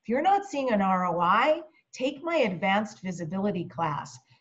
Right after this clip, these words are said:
That's where I break down the how you start to make money and develop relationship with influencers,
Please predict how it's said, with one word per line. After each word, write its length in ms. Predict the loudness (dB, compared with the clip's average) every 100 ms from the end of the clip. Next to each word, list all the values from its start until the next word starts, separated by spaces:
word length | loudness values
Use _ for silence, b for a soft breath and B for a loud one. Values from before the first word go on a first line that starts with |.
| 0
That's 260 | 0 0 0
where 140 | 2
I 80 | 2
break 380 | 2 0 0 2
down 320 | 2 2 2
the 80 | 0
how 580 | 4 6 8 6 4
you 300 | 2 2 2
start 480 | 0 0 0 0 -2
to 100 | -4
make 320 | 0 0 -2 -4
money 440 | -2 -2 -4 -6
and 160 | -6 -6
develop 440 | -4 -2 -2 -2 -4
relationship 560 | -4 -6 -8 -12 -10 -10
with 100 | -10 -4
influencers, 760 | -4 -2 -6 -6 -8 -12 -14